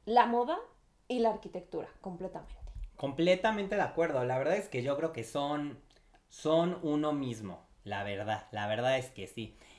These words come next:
Speaker 2: Y, y, pues, eh, aprendemos mucho de, de la arquitectura. A mí la verdad es que me gusta ver mucho cuando vemos un vestido o una prenda,
Speaker 1: Ujú.
Speaker 2: o incluso cuando ves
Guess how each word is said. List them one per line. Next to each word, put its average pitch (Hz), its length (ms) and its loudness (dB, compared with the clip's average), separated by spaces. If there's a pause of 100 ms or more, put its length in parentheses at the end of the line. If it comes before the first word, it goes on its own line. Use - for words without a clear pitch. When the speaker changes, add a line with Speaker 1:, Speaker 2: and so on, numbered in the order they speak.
(160)
Speaker 2:
Y, 135 360 -4
y, 147 160 -2
pues, 147 200 -4
eh, 175 140 -2
aprendemos 160 480 0
mucho 196 320 2
de, 147 220 2
de 113 100 0
la 110 80 0
arquitectura. 110 580 -6
A 117 40 -4
mí 147 120 -2
la 170 120 0
verdad 143 160 0
es 139 80 -4
que 117 80 -6
me 113 80 -6
gusta 113 200 -8
ver 123 120 -4
mucho 127 400 -6 (340)
cuando 117 220 -4
vemos 131 240 -6
un 135 100 -4
vestido 123 680 -2
o 120 220 -2
una 123 220 -4
prenda, 233 560 -2 (100)
Speaker 1:
Ujú. 226 100 -2
Speaker 2:
o 165 220 4
incluso 180 380 0
cuando 135 180 0
ves 202 220 0